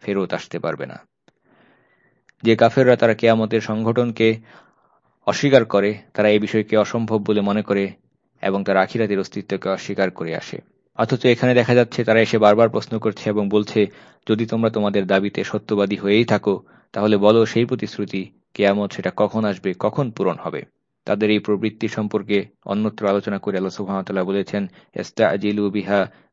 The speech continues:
আল্লাযিনা লা ইউমিনু বিহা।" যারা এই বিষয়কে অবিশ্বাস করে, বিশ্বাস করে না,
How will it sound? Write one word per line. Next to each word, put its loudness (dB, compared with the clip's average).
আল্লাযিনা -2
লা 4
ইউমিনু -2
বিহা।" -8
যারা 8
এই 8
বিষয়কে 0
অবিশ্বাস 2
করে, 0
বিশ্বাস -4
করে 4
না, 0